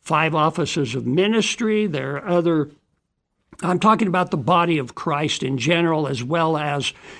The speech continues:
a ministry or a local church.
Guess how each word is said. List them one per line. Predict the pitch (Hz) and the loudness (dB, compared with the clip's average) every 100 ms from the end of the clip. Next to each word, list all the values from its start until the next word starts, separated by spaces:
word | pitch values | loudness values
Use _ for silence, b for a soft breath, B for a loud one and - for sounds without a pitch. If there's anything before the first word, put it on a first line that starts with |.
| B _ - | B _ 2
a | 175 160 135 - | 4 4 0 -4
ministry | 135 190 185 170 - 165 156 | 2 4 4 2 2 0 2
or | 170 143 | 0 2
a | 143 | 0
local | 143 160 - 127 | 0 0 -2 -6
church. | - - 90 - - | -6 -10 -12 -16 -16